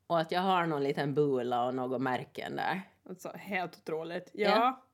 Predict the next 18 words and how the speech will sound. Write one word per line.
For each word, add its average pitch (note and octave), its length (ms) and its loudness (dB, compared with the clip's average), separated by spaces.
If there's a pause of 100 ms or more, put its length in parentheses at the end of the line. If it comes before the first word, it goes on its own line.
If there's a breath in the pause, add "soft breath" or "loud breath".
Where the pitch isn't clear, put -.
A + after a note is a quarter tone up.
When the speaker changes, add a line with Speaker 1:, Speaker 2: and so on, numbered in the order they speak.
(300)
Speaker 1:
Och F3 160 0
då F#3+ 60 4
Speaker 2:
Mm. F3+ 120 4
Speaker 1:
är E3 100 6
jag D3 120 4
bara C#3+ 180 -2
så D3 120 -8
att, C3+ 160 -10
vad E3 220 -2
hände F#3 600 -2
egentligen C3 540 -2
igår C#3+ 400 2
på C#3+ 160 -4
den B2 160 -2
där C3 100 -4
stubben? D3 640 -4
Speaker 2:
<laughs> - 20 -20
Ja. G#3+ 260 -2